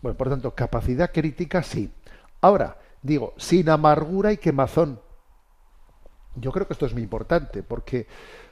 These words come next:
porque si tuviésemos una, una capacidad crítica que en el fondo se traduce que yo estoy quemado, ¿eh? Estoy quemado y lo que estoy haciendo es desahogarme, ¿no? en mi desesperanza. A ver, eso no es un ac-,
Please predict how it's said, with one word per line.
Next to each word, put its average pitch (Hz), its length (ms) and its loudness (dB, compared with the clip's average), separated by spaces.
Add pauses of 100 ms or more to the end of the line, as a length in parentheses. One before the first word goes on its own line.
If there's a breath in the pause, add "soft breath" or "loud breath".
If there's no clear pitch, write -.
(220 loud breath)
porque 127 300 -4
si 127 160 -6
tuviésemos 160 580 -2
una, 170 260 -2 (100)
una 160 240 -4
capacidad 156 540 -2
crítica 110 600 -2
que 113 160 -2
en 107 120 -6
el 107 80 -6
fondo 147 240 -8
se 143 140 -2
traduce 143 480 -2
que 123 100 -4
yo 131 100 -4
estoy 151 380 -4 (200)
quemado, 123 520 4 (100)
¿eh? 139 200 -10 (500 soft breath)
Estoy 147 440 -4
quemado 123 440 0
y 107 100 -4
lo 107 140 -6
que 117 80 -8
estoy 151 240 -4
haciendo 147 340 -2
es 131 140 -4
desahogarme, 120 1000 2
¿no? 143 200 -8 (260 soft breath)
en 113 140 -2
mi 113 140 -2
desesperanza. 131 920 0
A 135 160 -2
ver, 131 160 0
eso 160 220 -6
no 165 200 -6
es 120 160 -8
un 120 160 -10
ac-, 113 240 -4